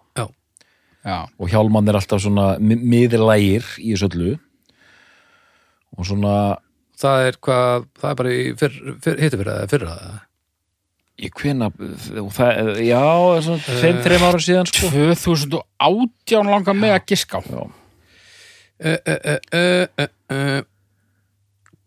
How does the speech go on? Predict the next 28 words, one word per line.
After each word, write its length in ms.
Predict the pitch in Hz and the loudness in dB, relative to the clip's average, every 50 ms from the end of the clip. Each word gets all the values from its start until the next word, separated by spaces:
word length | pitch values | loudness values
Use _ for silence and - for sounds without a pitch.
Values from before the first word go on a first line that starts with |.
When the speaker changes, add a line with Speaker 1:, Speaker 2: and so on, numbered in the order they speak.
| _ _ _ _ _ _ _ _ _ _ _ _ _ _ - | _ _ _ _ _ _ _ _ _ _ _ _ _ _ -4
Speaker 1:
Tvö 100 | - 170 | -2 -2
þúsund 140 | 156 - 170 | -2 -2 -4
tuttugu 160 | 147 151 131 | -2 0 0
og 80 | 123 | -2
eitt. 160 | - - - - _ _ _ _ _ _ _ _ - | -2 -4 -10 -20 _ _ _ _ _ _ _ _ -12
Speaker 2:
Nú. 260 | 107 104 127 185 190 131 _ _ _ _ _ _ _ _ _ _ _ _ _ _ _ _ _ _ - | -8 -6 -4 -4 -4 -4 _ _ _ _ _ _ _ _ _ _ _ _ _ _ _ _ _ _ -12
Speaker 3:
Ég 180 | 117 107 98 - | -10 -8 -6 -6
fekk 180 | 101 95 - | -6 -6 -4
símtal 420 | - 110 107 101 95 - - 95 95 | -2 -2 -2 -4 -4 -2 -2 -2 -2
frá 140 | 98 98 98 | 0 0 0
Mogganum. 460 | 101 98 92 - 95 90 92 101 117 - _ _ _ _ _ _ _ _ _ _ _ _ _ _ _ _ _ _ _ _ _ _ _ _ _ _ _ _ _ _ _ _ _ _ _ _ _ _ _ _ _ - | 0 0 0 -2 -2 -2 -2 -4 -6 -10 _ _ _ _ _ _ _ _ _ _ _ _ _ _ _ _ _ _ _ _ _ _ _ _ _ _ _ _ _ _ _ _ _ _ _ _ _ _ _ _ _ -2
Speaker 1:
Já. 180 | 170 160 131 107 101 - - _ _ _ _ _ - | 0 0 0 -2 -6 -12 -20 _ _ _ _ _ -20
Speaker 3:
Hvað 480 | - - - 123 135 143 147 147 - - - - - - _ _ _ _ _ _ _ _ _ _ _ _ | -18 -12 -8 -8 -6 -6 -8 -10 -14 -20 -20 -20 -20 -20 _ _ _ _ _ _ _ _ _ _ _ _
hefur 340 | - - 131 131 131 117 | -12 -10 -10 -8 -10 -10
þú 140 | - - 127 127 | -8 -8 -6 -6
um 140 | 123 117 107 | -4 -6 -6
þetta 240 | 113 107 - - 95 | -6 -8 -6 -8 -8
að 60 | - | -8
segja, 220 | - 98 90 85 - | -6 -6 -6 -6 -8
Arnar? 380 | - - - - - - - - - - - _ _ _ _ - | -12 -18 -20 -20 -20 -20 -20 -20 -20 -20 -20 _ _ _ _ -16
Speaker 2:
Þetta 300 | - - - - 135 147 | -14 -8 -4 -2 0 0
Speaker 3:
Hvaða 320 | - 139 143 147 147 151 147 | 2 0 0 -2 -2 0 0
Speaker 2:
er 120 | 139 139 131 | 0 0 0
f-, 100 | 127 127 131 | 0 0 2
Speaker 3:
merkingu? 480 | 139 151 - - - - - - - - | 2 2 0 0 -4 -10 -12 -14 -10 -6
Speaker 2:
þetta 360 | - - 147 127 - - - | -2 0 0 0 -2 -2 -4
er 80 | 87 - | -4 -4
flott. 480 | - - - 156 208 208 - - - | -4 -2 0 2 2 2 0 -4 -16